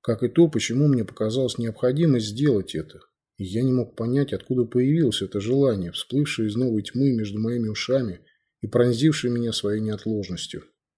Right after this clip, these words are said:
И так я сидел в своём тихом офисе и глазел на мёртвый экран, гадая, кто я и что только что произошло.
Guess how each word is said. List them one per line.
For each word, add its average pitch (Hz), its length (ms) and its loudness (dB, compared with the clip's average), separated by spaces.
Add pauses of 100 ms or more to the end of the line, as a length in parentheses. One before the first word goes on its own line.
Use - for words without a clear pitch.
(500)
И 101 100 -8
так 139 320 -6
я 117 80 -2
сидел 123 340 0
в - 60 -6
своём 117 260 -2
тихом 110 380 -4
офисе 110 400 0
и 92 40 -4
глазел 110 420 0
на 113 80 0
мёртвый 120 420 -2
экран, 113 460 -2 (500)
гадая, 104 540 2
кто 143 380 0
я 120 160 2
и - 20 -4
что 117 240 -6
только 113 260 -6
что 110 220 -6
произошло. 98 800 -6